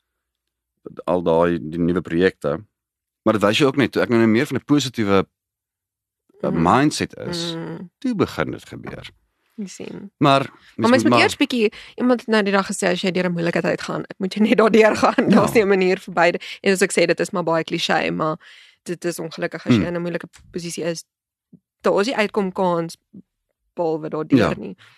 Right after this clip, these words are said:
Speaker 1: En bro, ek het, ek dink ek het omtrent vier eiendomme verkoop op my fiets.
Speaker 2: Just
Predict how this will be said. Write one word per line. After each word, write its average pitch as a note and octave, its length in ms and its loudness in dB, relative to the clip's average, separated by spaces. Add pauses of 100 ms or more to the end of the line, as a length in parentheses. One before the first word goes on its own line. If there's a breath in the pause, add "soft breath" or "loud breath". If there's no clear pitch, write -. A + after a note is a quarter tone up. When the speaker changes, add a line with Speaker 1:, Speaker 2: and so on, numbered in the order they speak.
(180 soft breath)
Speaker 1:
En - 100 0
bro, G3 140 2
ek F3+ 120 2
het, E3 120 -4
ek B2 120 -2
dink D#3 140 0
ek D3 80 -6
het D#3 120 -8
omtrent C#3+ 360 0
vier E3+ 260 0
eiendomme A2+ 420 2
verkoop - 280 -6
op - 80 -16
my - 80 -4
fiets. - 340 -8 (640)
Speaker 2:
Just - 480 -12